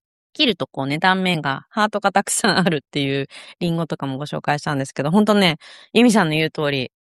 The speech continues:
これ、あの、家で一人で食べるよりも、絶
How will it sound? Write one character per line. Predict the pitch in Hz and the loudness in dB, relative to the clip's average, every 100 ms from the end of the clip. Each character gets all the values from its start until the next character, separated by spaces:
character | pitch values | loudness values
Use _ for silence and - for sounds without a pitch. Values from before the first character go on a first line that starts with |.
| _ | _
こ | - 180 | -8 -4
れ、 | |
あ | 165 | -2
の、 | 156 143 | -2 -6
家 | 185 285 | -2 0
で | 285 170 139 123 | 2 4 4 0
一 | - 330 | -6 -4
人 | 302 | -2
で | 196 | -2
食 | 165 143 | -4 -4
べ | 151 | -4
る | 147 | -4
よ | 135 | -6
り | 131 | -6
も、 | 131 143 135 _ _ | -6 -6 -8 _ _
絶 | - 180 | -6 -6